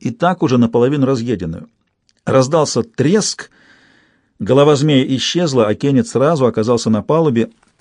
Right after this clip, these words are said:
и увидел, как хлещет кровь из бесформенного, размочаленного огрызка, оставшегося от ноги. Это по-прежнему держало его поперёк тела, таща прочь от фальшборта.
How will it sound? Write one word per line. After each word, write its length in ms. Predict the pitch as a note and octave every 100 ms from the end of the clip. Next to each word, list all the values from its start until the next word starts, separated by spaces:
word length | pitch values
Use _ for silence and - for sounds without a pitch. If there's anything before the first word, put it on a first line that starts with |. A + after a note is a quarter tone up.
| _
и 80 | B2+
увидел, 380 | C3+ B2+ D#3 C3
как 200 | C3+ B2
хлещет 640 | - C#3 F3 C#3+ C#3+ C3+
кровь 580 | - C#3 F3+ D#3 - _ _
из 160 | C3 G2+
бесформенного, 800 | B2 - E3 F3 D3 A#2+ G2 G2
размочаленного 680 | A2 B2 A#2 D3+ C3+ B2 A#2+
огрызка, 440 | B2 F3+ - C#3
оставшегося 760 | - A#2+ - C3+ - A#2+ A2 A#2
от 100 | B2+
ноги. 320 | A#2 G#2 - _ _ _ _ _ _ _ _ _ -
Это 320 | D#3 D#3+ D3
по-прежнему 680 | C#3 C3+ E3 F#3 D#3 C#3 A#2
держало 440 | A#2+ A2 C#3 C#3+
его 200 | C3+ C#3
поперёк 420 | C3+ A2 C3 B2+
тела, 340 | - C#3 D3+ A#2+
таща 340 | B2 A2 C#3
прочь 400 | - C#3+ C#3 -
от 120 | - -
фальшборта. 580 | A#2 G2+ G#2+ F#2+ F2